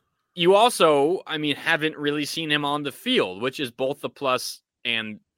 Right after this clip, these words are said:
you know, a minus, because you haven't seen him on the field. You don't know for certain that he is not very good, but he's also entering his third year in the N F L,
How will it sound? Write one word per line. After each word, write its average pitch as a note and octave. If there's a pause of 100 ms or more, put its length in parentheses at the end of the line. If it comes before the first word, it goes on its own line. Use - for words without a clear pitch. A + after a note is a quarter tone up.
(100)
you A#2
know, F#2+
a -
minus, A#2
because A2+ (340)
you B2
haven't C#3+
seen D3+
him C#3+
on C3+
the A#2+
field. C#3
You B2
don't C3
know B2+
for A#2
certain B2
that A#2+
he A2+ (200)
is A#2+
not A#2+
very A2+
good, D3
but C3
he's A#2+
also D3
entering C3+
his A#2
third D3+
year C3+
in B2+
the B2
N A#2
F -
L, A#2